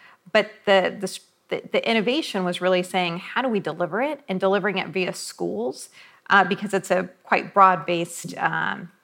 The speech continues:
intervention. And so that was really, I think, the innovation which allowed us to take it to scale.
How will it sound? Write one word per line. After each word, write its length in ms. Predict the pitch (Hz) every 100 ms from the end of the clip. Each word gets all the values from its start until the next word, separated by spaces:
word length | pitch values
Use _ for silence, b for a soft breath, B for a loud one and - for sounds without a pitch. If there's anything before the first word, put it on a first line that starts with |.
| -
intervention. 800 | 214 190 180 196 185 143 147 165 B B B
And 200 | - 208
so 720 | 196 - 208 196 190 190 180 - -
that 420 | 185 175 - 269
was 180 | 220 202
really, 400 | 170 185 196 185
I 100 | 165
think, 260 | 175 170 170
the 140 | 165
innovation 680 | 175 175 175 175 - 170 170
which 500 | 170 - - - - B _ -
allowed 480 | 185 190 180 190
us 380 | 170 165 - -
to 500 | - - 175 175 175
take 260 | 175 - 185
it 100 | -
to 100 | 185
scale. 440 | - - 98 90